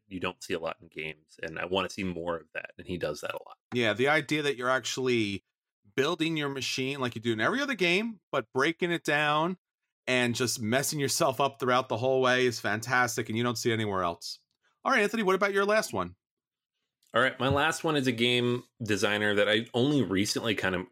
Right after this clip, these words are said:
Speaker 1: came around to. He's been around for two decades, and that's Martin Wallace. So this is a name you've probably heard a lot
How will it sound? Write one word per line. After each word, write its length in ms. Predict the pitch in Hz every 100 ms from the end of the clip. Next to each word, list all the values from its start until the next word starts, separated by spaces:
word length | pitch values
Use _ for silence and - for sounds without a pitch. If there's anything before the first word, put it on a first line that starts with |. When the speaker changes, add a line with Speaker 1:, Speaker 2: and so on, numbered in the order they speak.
| -
Speaker 1:
came 220 | 95 90
around 320 | 82 85 90
to. 120 | 127
He's 140 | 113 95
been 140 | 95
around 300 | 92 90 90
for 280 | 87 80 76 _ _ _ _ -
two 200 | - 107
decades, 640 | 87 90 80 76 76 - - - - - -
and 120 | 101
that's 160 | 107
Martin 500 | 101 101 110 123 92
Wallace. 600 | 82 85 85 - - - -
So 380 | - 110 98 92 - - _ _ _ _ _ -
this 160 | 123
is 20 |
a 100 | 156
name 180 | 120 120
you've 100 | 113
probably 240 | - 113 98
heard 140 | 101
a 40 |
lot 440 | 80 85 95 82